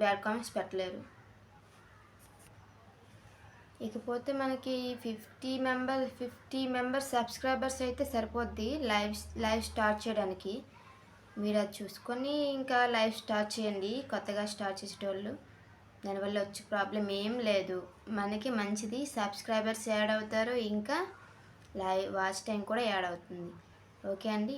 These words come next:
మీకు ఈ టాపిక్ నచ్చినట్టయితే subscribe and share, like.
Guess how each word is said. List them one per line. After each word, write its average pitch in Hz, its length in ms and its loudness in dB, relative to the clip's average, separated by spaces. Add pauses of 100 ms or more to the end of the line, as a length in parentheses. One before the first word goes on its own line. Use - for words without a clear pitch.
మీకు 226 220 -2
ఈ - 20 -4 (100)
టాపిక్ 202 340 -2
నచ్చినట్టయితే 208 600 -2 (120)
subscribe 226 640 -2
and 196 120 -4 (140)
share, 208 340 -2 (240)
like. 175 340 -4